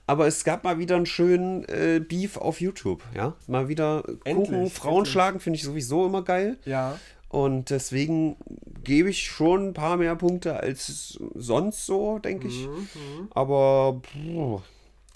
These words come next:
Speaker 1: schwierig. Also ich, ich glaube, ich würde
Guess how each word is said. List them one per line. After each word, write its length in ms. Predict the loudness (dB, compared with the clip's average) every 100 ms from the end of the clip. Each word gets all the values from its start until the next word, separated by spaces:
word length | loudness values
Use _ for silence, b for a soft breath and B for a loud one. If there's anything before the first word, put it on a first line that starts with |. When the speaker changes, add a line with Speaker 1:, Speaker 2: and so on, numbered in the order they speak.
| b b b b b
Speaker 1:
schwierig. 680 | -14 -4 -2 2 0 -2 -8
Also 180 | -4 -2
ich, 180 | -2 -2
ich 160 | -4 2
glaube, 320 | 4 6 4
ich 160 | 2
würde 320 | 0 2 0